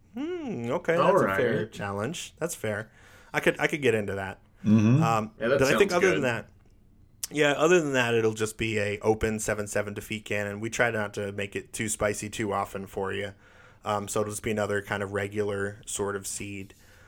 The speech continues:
Speaker 1: Um, so we'll have that up with the episode. Um, yeah.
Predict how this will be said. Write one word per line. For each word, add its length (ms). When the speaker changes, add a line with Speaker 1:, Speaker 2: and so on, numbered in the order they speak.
Speaker 1:
Um, 320
so 100
we'll 80
have 140
that 160
up 180
with 300
the 320
episode. 720
Um, 880
yeah. 160